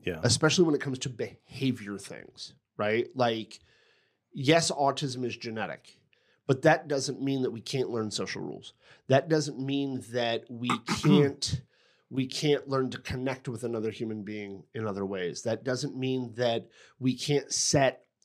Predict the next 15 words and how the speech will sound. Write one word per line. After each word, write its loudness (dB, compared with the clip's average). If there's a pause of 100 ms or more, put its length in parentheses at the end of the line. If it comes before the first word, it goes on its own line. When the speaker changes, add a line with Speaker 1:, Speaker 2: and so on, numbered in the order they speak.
(180)
Speaker 2:
timers 2
to -8
be -6
on -6
time -6
for -12
something, -6
to -4
have -2
alarms -2
for -8
things. -6 (320)
That 0
doesn't 0
mean 0